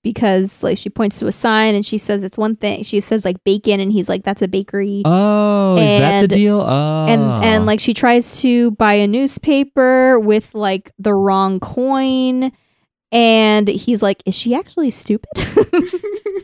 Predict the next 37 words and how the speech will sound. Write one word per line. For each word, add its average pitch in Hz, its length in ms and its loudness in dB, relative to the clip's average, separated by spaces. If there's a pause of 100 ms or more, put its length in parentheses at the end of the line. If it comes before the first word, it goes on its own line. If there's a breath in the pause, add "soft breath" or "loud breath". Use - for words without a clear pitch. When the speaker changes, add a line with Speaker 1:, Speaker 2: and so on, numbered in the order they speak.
(1300 loud breath)
Speaker 1:
Um, 226 320 0
and 226 80 -2
it's 214 100 -4
just 226 160 -4
because, 208 320 -2
like, 214 180 0
she, 208 260 -8
she - 140 -8
gets 226 240 0
by. 190 600 0 (1120)
I 247 100 0
mean, 277 160 -2
you 262 140 2
don't, 494 240 -2 (120)
like, 262 180 2
if - 160 -4
you 427 120 0
de-, 427 240 2
never 370 220 2
have 415 180 -4
to 269 80 0
think - 440 -2
because 208 240 -2
someone 226 340 0
tell-, 214 220 -2
has 214 400 -2
the 196 120 -4
answer 208 300 -2
in 185 80 0
their 175 140 -2
head 185 200 -2
already, - 540 -4
like, 202 300 -6
that's - 180 -4
bad 233 300 -2
for 185 100 -14
you. - 420 -10